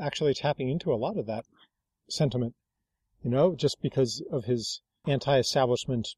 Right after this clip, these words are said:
image. You know, that's what people are voting for. It's, it's not that they're necessarily racists, it's that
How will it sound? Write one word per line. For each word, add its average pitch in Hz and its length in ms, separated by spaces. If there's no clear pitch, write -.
image. 143 340
You 135 80
know, 131 160
that's 135 200
what 135 100
people 135 220
are 117 80
voting 127 260
for. 120 300
It's, - 260
it's 208 200
not 151 160
that 139 120
they're 120 300
necessarily 120 580
racists, - 640
it's 127 160
that 117 200